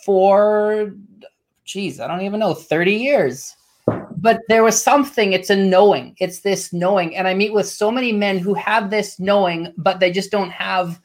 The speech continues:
the memory. But then they have that shame, and the shame says that I am something wrong, not I did something wrong, right? The difference between shame and guilt. And then we see so many similar patterns amongst other men who struggle. They turn to the self-injurious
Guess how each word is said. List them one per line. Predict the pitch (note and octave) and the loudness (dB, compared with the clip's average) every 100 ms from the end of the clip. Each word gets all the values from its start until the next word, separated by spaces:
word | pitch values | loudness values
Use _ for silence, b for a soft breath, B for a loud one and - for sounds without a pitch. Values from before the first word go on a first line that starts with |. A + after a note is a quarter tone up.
| _ _ _ | _ _ _
the | E3+ | -4
memory. | F3+ G3+ A3 F#3+ E3 | 0 2 2 0 0
But | F3 F3+ | -4 -2
then | G3+ | -2
they | G#3 | 0
have | F#3+ F#3 F3+ | 0 -2 0
that | F#3 F3 - | 2 2 0
shame, | - - G#3 F#3+ F3 | -6 -2 0 0 -2
and | E3 | -4
the | |
shame | D#3+ G#3 G#3 G3+ | -4 -2 -2 -2
says | - F3+ F3+ | 0 2 2
that | F3 | 2
I | E3 | 2
am | - G#3 A3 | 2 -2 0
something | G#3 F#3 F3 F3 E3+ E3 | 0 -2 -2 -4 -4 0
wrong, | D#3+ D#3+ D#3+ | 2 2 2
not | E3 D#3 | 2 4
I | D#3 | 2
did | D#3 G3 G3 | 2 0 0
something | - D3+ D3 - C#3+ | 0 0 0 -6 -2
wrong, | C#3+ D3 | 0 0
right? | D#3 D#3 | 0 -2
The | D3+ | -4
difference | D#3+ E3 - | -6 -6 -10
between | - D#3+ D3+ | -6 -6 -6
shame | - D#3 C#3+ | -6 -4 -4
and | C#3 | -2
guilt. | A3+ A#3 G#3+ - b b b F#3 | 4 4 2 -6 b b b 2
And | G3+ | 4
then | G#3 G3 | 4 2
we | G#3+ | 0
see | - B3+ B3 | -4 -4 -4
so | G#3+ A3+ A3 | -2 -2 0
many | A3 G#3+ | 0 -2
similar | - G#3+ G#3 G#3 | -2 0 2 0
patterns | - A3+ C4 G3+ F3+ | 0 2 2 0 0
amongst | G3 G3+ G3 - | 0 0 -2 2
other | G3 G#3 G3 | 2 4 0
men | F#3 G3 | 0 0
who | F3+ A3 G3+ | -2 -4 -8
struggle. | - A3+ C4+ G#3+ A#2+ - _ _ _ - | -4 4 4 4 -2 -6 _ _ _ 0
They | G#3+ | 2
turn | G#3+ - A#3+ C#4+ B3+ | 2 -2 0 0 -2
to | G3+ | 0
the | F3+ E3+ | 0 0
self-injurious | - F3 F3 F3+ E3+ F3 | 0 0 0 -4 -2 -2